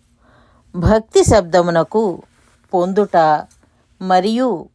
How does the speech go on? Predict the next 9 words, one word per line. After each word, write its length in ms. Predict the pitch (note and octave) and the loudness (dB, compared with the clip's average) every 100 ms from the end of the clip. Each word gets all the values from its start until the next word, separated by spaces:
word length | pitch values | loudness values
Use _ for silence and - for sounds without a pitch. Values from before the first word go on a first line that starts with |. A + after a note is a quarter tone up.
| _ | _
సేవ 520 | - - F#3+ F#3 F3 E3+ D3+ - _ _ _ - | -20 -4 2 4 4 2 2 -2 _ _ _ -8
అని 540 | F3 G#3 G3+ D#3+ F3 - _ _ _ _ | -6 -4 -4 -6 -10 -16 _ _ _ _
రెండు 280 | F#3+ F#3+ F3 | -4 -2 0
అర్థములున్నవి. 1000 | D#3 C#3+ C3+ F#3 G3+ F3+ D3 C#3+ C#3+ - _ _ _ _ _ _ - | 2 0 -2 -2 0 0 -4 -6 -14 -20 _ _ _ _ _ _ -16
భజ 340 | B2+ F#3 F3 C4+ G4 _ _ _ - | 0 0 2 -2 -2 _ _ _ 0
ప్రాపణే 680 | E3+ D#3 - E3 E3+ E4+ A#4 _ _ _ | 2 2 0 -2 -2 -6 -10 _ _ _
సేవాయాం. 1040 | - - G3 F3+ E3+ D#3 D3+ D3+ D#3+ C#3+ - _ _ _ _ _ _ - | -14 0 2 4 4 4 4 2 -2 -6 -16 _ _ _ _ _ _ -18
భక్తి 520 | E3+ F#3+ G#3+ - F4 | -4 -2 -2 -4 0
అనగా 540 | G3 D#3+ D3 F#3 E4 | 0 0 0 0 0